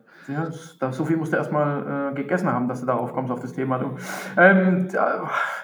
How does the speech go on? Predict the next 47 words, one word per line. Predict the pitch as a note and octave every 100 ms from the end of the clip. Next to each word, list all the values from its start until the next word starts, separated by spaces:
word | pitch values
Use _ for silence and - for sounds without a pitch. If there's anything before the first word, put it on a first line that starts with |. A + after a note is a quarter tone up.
| - - - - -
da | D#3+
ist | E3 - - -
der |
V | D#3+ D#3+
F | D#3
B | E3
halt | D#3+ D3+
auch | F3
immer | D#3+
so | C3+ C#3
ein | C3+ C3 -
bisschen | C3+ - C3 B2
wundertütenmäßig, | C#3 C#3 C3 C3+ C3 C3 C#3
aber | B2+
ich | - -
würd | D3+
denen | D3+
sogar | D3 C#3+ C3+
zutrauen, | F#3 F3+ C#3+ C#3 C#3 -
dass | C#3 C#3+
sie, | C3+
ähm, | B2+ - C3 B2+
Kofeld | D3+ D3+ D3 C#3+
nochmal | - C3
eine | A#2+
Delle | A#2+ B2
verpassen, | A#2+ B2 A#2+ A2+
wenn |
ich | A2
ehrlich | A#2+ A#2
sein | A2+ G#2+
soll. | C2+ _ _ _ _ _ _ _ _ -
<laughs> | B3 - - -
Auch | D#3+
wenn | D#3 D#3 -
der | D3
Kollege | C#3+ C#3 C#3+
Shenziro | C#3+ C#3+ C3 C#3+
heute | C3+ C#3
geschrieben | B2+ - D#3 C3+
hat, | C#3 -
äh, | C#3+ B2+
da | B2
gewinnt | B2+ C3+ C#3 C3
sogar, | B2+ B2+ B2 B2+ B2
äh, | B2 A#2+ A#2+
wie? | E3+ G3